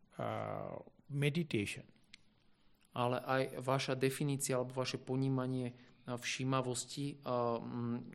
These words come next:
Speaker 2: by sa malo, mm, akoby vy-, roz-, vyvíjať a mal-, mali by ste byť, a, pružní a, a adaptovať to pochopenie na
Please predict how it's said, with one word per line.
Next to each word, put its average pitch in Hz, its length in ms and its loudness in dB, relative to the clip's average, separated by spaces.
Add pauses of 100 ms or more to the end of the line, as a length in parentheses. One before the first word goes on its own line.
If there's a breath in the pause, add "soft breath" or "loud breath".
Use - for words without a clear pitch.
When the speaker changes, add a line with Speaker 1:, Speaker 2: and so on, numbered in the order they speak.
(240)
Speaker 2:
by 131 140 -4
sa 123 160 2
malo, 120 560 2
mm, 113 640 -2
akoby 135 220 -6 (180)
vy-, 127 320 -6
roz-, 120 320 2
vyvíjať 135 580 4 (380 loud breath)
a 117 80 4
mal-, 127 400 6
mali 127 240 4
by 131 100 -2
ste 135 220 -4
byť, 135 260 -2
a, 123 140 0
pružní 135 640 2 (320 loud breath)
a, 117 160 4
a 90 160 -4 (200)
adaptovať 135 680 6
to - 80 -4
pochopenie 127 720 0
na 117 320 2